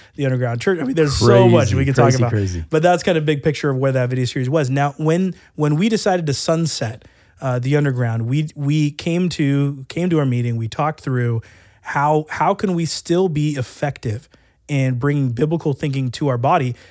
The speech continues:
Speaker 1: but to do it in, in ways that are helpful. And we were in that tension of, man, the conversations of sitting down doing a podcast are so helpful. And yet there are things that seem to be changing daily
Speaker 2: Oh, yeah.
Speaker 1: where there needs to be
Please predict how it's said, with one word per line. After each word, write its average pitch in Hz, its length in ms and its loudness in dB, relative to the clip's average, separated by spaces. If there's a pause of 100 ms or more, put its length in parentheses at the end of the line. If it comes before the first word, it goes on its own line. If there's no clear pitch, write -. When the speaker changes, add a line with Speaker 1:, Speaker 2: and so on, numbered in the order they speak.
(160)
Speaker 1:
but 151 140 0
to 151 100 0
do 147 240 2
it 160 160 2
in, 139 460 0 (120)
in 131 220 -2
ways 139 240 0
that 131 80 -4
are 120 60 -4
helpful. 143 460 -6
And 135 200 -4 (320)
we 170 100 2
were 165 240 4
in 175 220 0
that 165 200 0
tension 147 440 -4
of, 135 320 -2 (480)
man, 160 280 -2
the 120 80 -4
conversations 185 880 -2
of 131 300 -2
sitting 180 220 -2
down 160 220 -4
doing 143 140 -2
a 135 40 -2
podcast 143 400 -6
are 131 40 -4
so 147 180 -4
helpful. 156 360 -4 (360)
And 170 220 -2
yet 151 500 -2 (280)
there 160 220 0
are 156 100 2
things 214 340 -2
that 156 80 -6
seem 254 200 0
to 180 60 -2
be 151 80 -2
changing 135 580 0 (100)
daily 165 480 0
Speaker 2:
Oh, 110 140 2
yeah. 87 200 0
Speaker 1:
where 180 200 4
there 175 140 4
needs 190 260 0
to - 80 -6
be 180 280 0